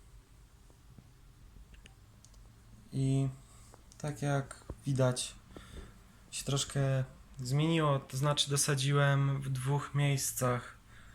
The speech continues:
e, roślinek. Tutaj był lotos, wsadzona bulwa lotosa, ale ją wyjąłem.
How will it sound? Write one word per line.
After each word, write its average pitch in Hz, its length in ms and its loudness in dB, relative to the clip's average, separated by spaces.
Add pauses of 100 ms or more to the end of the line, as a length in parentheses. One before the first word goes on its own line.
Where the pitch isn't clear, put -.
(2250)
e, 131 380 2
roślinek. 139 680 2 (760)
Tutaj 127 400 0
był 127 220 2
lotos, 139 440 2
wsadzona 127 420 2
bulwa 120 320 0
lotosa, 131 460 -2
ale 135 140 2
ją 131 120 2
wyjąłem. 127 520 2